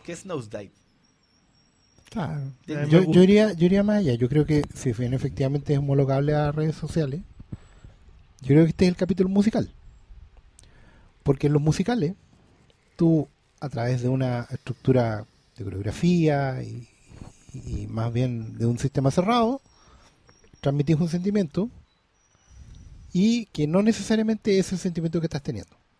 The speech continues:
Speaker 3: Tú puedes cantar la canción más alegre estando para la corneta por dentro. Las canciones de amor pueden ser felices o tristes, pero siempre implican un estado emocional que no necesariamente es el mismo,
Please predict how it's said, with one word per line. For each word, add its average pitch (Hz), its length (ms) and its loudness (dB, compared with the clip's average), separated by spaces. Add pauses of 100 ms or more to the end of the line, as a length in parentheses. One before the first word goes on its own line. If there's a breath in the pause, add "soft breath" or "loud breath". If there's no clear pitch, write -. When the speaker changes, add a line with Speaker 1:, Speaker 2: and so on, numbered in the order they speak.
(260)
Speaker 3:
Tú - 80 -8
puedes 92 140 -8
cantar 104 260 -10
la 107 80 -6
canción 117 240 -2
más 208 180 0
alegre 262 420 0 (260)
estando 139 480 -8
para 143 200 -8
la 147 40 -2
corneta 151 260 -2
por 101 120 -10
dentro. - 120 -20 (880 soft breath)
Las - 120 -10
canciones 131 400 -2
de 131 60 0
amor 147 280 0
pueden 113 220 -4
ser 113 140 -6
felices 135 360 -6
o 151 100 2
tristes, 165 380 -6
pero 127 180 0
siempre 147 280 -4
implican 143 480 -4 (640 soft breath)
un 143 140 -2
estado 151 360 4
emocional 147 480 -2
que - 160 -6
no 156 160 0
necesariamente 180 560 -4
es 160 80 -2
el 170 60 -4
mismo, 143 440 -6